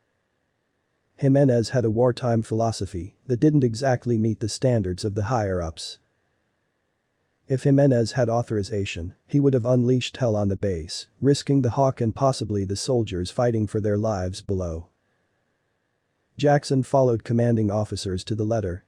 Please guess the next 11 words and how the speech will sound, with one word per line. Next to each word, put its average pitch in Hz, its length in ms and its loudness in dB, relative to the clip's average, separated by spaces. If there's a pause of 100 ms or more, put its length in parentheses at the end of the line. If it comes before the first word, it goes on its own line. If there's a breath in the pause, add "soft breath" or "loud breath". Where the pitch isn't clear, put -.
and 123 160 2
as 113 140 0
a 117 80 -2
result, 110 460 -2 (120)
casualties 113 680 -2
were 113 160 2
at 110 100 2
a 110 60 0
minimum 110 400 2
if 98 160 -4
any. 90 340 -4